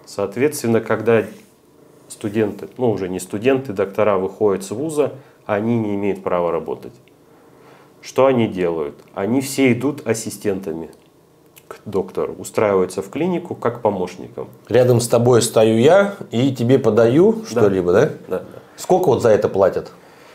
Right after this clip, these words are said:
Speaker 2: Вот
Speaker 1: Ну,
Speaker 2: просто
Speaker 1: все
Speaker 2: интересно всем послушать, ну, первые цифры-то с чего начинается работа?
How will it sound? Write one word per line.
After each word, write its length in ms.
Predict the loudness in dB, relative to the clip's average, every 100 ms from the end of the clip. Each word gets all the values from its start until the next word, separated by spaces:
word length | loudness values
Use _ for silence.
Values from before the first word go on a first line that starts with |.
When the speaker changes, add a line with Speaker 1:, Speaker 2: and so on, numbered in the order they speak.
| -20 -20 -10 -4
Speaker 2:
Вот 120 | -2
Speaker 1:
Ну, 100 | 0
Speaker 2:
просто 280 | 2 2 4
Speaker 1:
все 100 | 2
Speaker 2:
интересно 460 | 4 4 4 2
всем 240 | 2 2 2
послушать, 440 | 2 2 0 0
ну, 100 | 2
первые 300 | 4 4 4
цифры-то 420 | 2 0 0 -6
с 40 | -2
чего 180 | 2 2
начинается 520 | 0 -2 -2 -2 -2
работа? 400 | -2 -4 -6